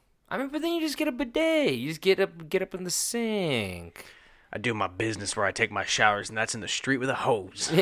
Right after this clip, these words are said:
Speaker 1: <laughs> Or, see, that's how you do it. You, uh, you do it in the shower and then waffle stomp.
Speaker 2: Waffle stomp. There
Speaker 1: You
Speaker 2: you
Speaker 1: know
Speaker 2: go,
Speaker 1: what a
Speaker 2: people.
Speaker 1: waffle stomp is.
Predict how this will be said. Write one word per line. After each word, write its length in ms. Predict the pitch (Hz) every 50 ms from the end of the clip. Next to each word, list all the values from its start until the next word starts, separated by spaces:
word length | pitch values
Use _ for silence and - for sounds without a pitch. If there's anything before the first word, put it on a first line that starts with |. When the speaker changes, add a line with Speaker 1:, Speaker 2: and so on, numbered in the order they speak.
| 180 156 139
Speaker 1:
<laughs> 280 | 117 - - 185 175 -
Or, 200 | 139 143 135 131
see, 220 | - - 139 135
that's 220 | 127 120 131 131 -
how 60 | 131
you 140 | 107 98 92
do 140 | 95 107
it. 100 | 98 92
You, 560 | 90 92 92 87 101 104 104 104 101 98 98 98
uh, 240 | 95 92 92 90
you 160 | 92 95 101 101
do 140 | 104 117
it 20 | 113
in 80 | 104
the 80 | 101 95
shower 300 | - - 110 107 107 104
and 100 | 101 95
then 140 | 95 92 90
waffle 400 | 92 95 98 - - - 90 95
stomp. 720 | - - - - - 143 143 175 190 226 233 - - - _ _
Speaker 2:
Waffle 400 | - 117 117 131 135 - - 135
stomp. 420 | - - - - 107 98 92 - -
There 100 | 110 110
Speaker 1:
You 60 | 123
Speaker 2:
you 60 | 139 131
Speaker 1:
know 40 | 120
Speaker 2:
go, 60 | - 185 185
Speaker 1:
what 20 | 101
a 20 |
Speaker 2:
people. 300 | - - - - - 127
Speaker 1:
waffle 120 | 127 123
stomp 540 | 101 - - - 147 180 151 135 127 - -
is. 400 | 127 127 139 156 175 165 143 -